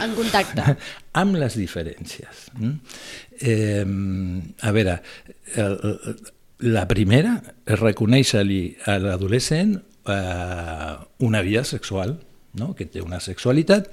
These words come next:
Speaker 2: que és pròpia, mm? Que no és a, a la carta dels pares, o, «Bueno, tu ara no has de tenir nòvia perquè has d'estudiar fins als divuit».
Speaker 1: Clar, que
Speaker 2: O
Speaker 1: això
Speaker 2: no
Speaker 1: ja
Speaker 2: has de
Speaker 1: d'entrada deu costar, no? Moltes vegades als pares
Speaker 2: Acceptar això.
Speaker 1: acceptar que és
Speaker 2: Sí.
Speaker 1: pròpia, no? I que és seva i que,
Speaker 2: Ahà.
Speaker 1: i que el fill o la filla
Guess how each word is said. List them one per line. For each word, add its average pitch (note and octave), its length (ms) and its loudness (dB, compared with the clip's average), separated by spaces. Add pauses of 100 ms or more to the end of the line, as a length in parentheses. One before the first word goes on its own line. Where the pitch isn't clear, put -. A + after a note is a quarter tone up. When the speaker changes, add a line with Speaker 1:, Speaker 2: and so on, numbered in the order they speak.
(360)
Speaker 2:
que A2 240 4
és D3+ 140 2
pròpia, - 680 -2 (580)
mm? E3 280 -2 (380)
Que G#2 200 0
no G#2+ 320 0
és A#2+ 300 2
a, A2 240 2 (160)
a G2+ 80 0
la G2 160 0
carta A2 400 4
dels F#2+ 180 -2
pares, A#2 480 2
o, A2+ 120 0
«Bueno, A2 220 -2
tu C3 200 4
ara D3 160 8
no C#3+ 100 4
has B2+ 80 4
de C#3 80 4
tenir B2 240 2
nòvia C#3 300 2
perquè B2+ 160 2
has B2+ 80 2
d'estudiar B2 400 2
fins C3 200 -2
als A2+ 140 2
divuit». G2+ 300 0 (240)
Speaker 1:
Clar, A3 160 -4
que A3 80 2
Speaker 2:
O - 20 4
Speaker 1:
això C4+ 140 6
Speaker 2:
no C4+ 100 10
Speaker 1:
ja D4 140 10
Speaker 2:
has D4+ 80 6
de D4 60 6
Speaker 1:
d'entrada C4+ 360 4
deu B3+ 160 6
costar, G#3+ 460 0
no? G3+ 100 -2
Moltes G#3+ 320 -2
vegades G3 460 2
als G3+ 240 -2
pares G#3 520 0
Speaker 2:
Acceptar G2 520 0
això. D3+ 160 6
Speaker 1:
acceptar E3 320 6
que C4 80 4
és - 100 4
Speaker 2:
Sí. - 80 -8
Speaker 1:
pròpia, A3 600 6
no? A#3 200 -2
I A#3 140 -2
que A3+ 200 0
és A3 120 2
seva B3+ 560 2
i - 100 -4
que, - 160 -6
Speaker 2:
Ahà. F#3+ 380 2
Speaker 1:
i G#3+ 100 -2
que F#3+ 240 -2
el F3+ 120 0
fill A3 400 -2
o G#3 40 0
la G#3+ 120 -2
filla A3+ 440 -4